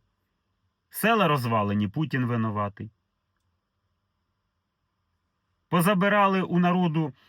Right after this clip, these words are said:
е, ресурси, Путін винуватий. Олігархів наплодили, Путін винуватий. Ну так це дуже легко. А потім, потім, коли ти вже не керуєш країною, треба прийти на ефір і сказати, треба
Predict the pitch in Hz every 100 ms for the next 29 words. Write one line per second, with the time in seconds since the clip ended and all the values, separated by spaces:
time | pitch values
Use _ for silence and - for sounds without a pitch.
0 | _ _ _ - 131 127 123 120 - 160
1 | 190 - 233 208 104 85 143 139 135 117
2 | 113 110 101 95 - - _ _ _ _
3 | - 175 202 208 240 - 151 143 139 127
4 | 113 101 95 - 185 170 143 131 123 117
5 | 107 - 117 - _ _ _ - 123 147
6 | - 156 139 147 196 220 123 - - _
7 | _ _ _ _ _ _ _ _ _ _
8 | _ _ 123 139 214 226 160 113 - 165
9 | 123 - 87 - _ _ - 160 160 160
10 | 143 143 143 139 175 233 185 - 131 117
11 | 101 95 98 156 170 170 170 170 170 170
12 | 214 156 - 139 131 185 165 147